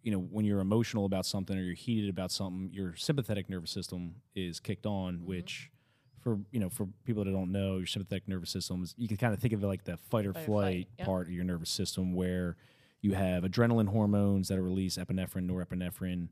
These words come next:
Speaker 1: uh, heart rate increases, heart contractility increases,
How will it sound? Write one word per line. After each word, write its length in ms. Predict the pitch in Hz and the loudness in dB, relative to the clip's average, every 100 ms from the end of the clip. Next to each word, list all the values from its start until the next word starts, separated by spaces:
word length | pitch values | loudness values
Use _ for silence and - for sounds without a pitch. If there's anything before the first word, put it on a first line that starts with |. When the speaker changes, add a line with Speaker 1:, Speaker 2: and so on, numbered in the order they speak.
| _ _ _ _ | _ _ _ _
Speaker 1:
uh, 300 | 95 92 90 | 0 0 0
heart 240 | 85 120 101 | 0 0 2
rate 220 | 104 95 | 0 -2
increases, 960 | 98 92 104 95 - 95 92 90 85 - | -6 -4 -2 -2 -2 -2 0 -2 -4 -4
heart 220 | 98 90 | -6 -6
contractility 800 | 95 87 85 - - 151 131 123 | -8 -8 -10 -4 2 4 4 2
increases, 1000 | 113 - 110 - 107 101 98 90 - - | 0 -2 -4 -2 -4 -2 -4 -6 -6 -8